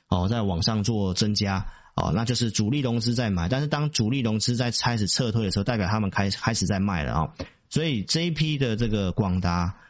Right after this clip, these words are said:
哦，这些的这个有特定融资在做的哈，那在昨天已经开始出现调节的现象了哈。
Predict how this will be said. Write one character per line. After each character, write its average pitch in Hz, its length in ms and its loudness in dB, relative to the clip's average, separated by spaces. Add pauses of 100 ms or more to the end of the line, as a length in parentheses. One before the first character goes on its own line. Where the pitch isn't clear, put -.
(240)
哦， 85 480 0 (240)
这 120 140 0
些 120 180 0
的 104 200 2
这 98 140 0
个 92 280 0
有 92 160 2
特 127 180 0
定 120 160 2
融 101 160 2
资 107 160 0
在 107 160 0
做 90 300 0
的 71 100 0
哈， 87 140 2
那 107 120 0
在 139 220 -2
昨 120 240 0
天 135 140 0
已 - 20 0
经 123 100 0
开 120 140 0
始 101 60 0
出 110 160 0
现 104 180 0
调 92 240 0
节 90 160 0
的 82 100 2
现 85 240 0
象 76 220 0
了 65 80 -2
哈。 85 180 0